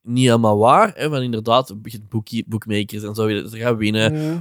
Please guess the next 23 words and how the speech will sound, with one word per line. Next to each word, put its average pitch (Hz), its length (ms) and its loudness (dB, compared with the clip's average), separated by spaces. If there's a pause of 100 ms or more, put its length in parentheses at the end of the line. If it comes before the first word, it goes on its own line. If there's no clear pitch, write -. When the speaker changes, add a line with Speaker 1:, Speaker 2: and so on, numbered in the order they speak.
Speaker 1:
Wordt 110 200 -10
vaak 113 260 2
al 123 100 0
een 127 60 -4
favoriet 117 440 -4
getipt. - 720 -8
Maar, 117 680 2
ehm, 107 280 -6
gebeurt 107 420 -4
ook 160 180 0
vaker 143 520 0
dan 123 160 0
je 98 120 -6
denkt 143 360 -4
dat 101 160 -8
dat, 95 300 -4
ehm, 87 320 -10 (280)
dan 104 220 -8
toch 160 120 2
iemand 127 280 -2
helemaal 113 320 0
anders 196 320 2
is. 240 160 -6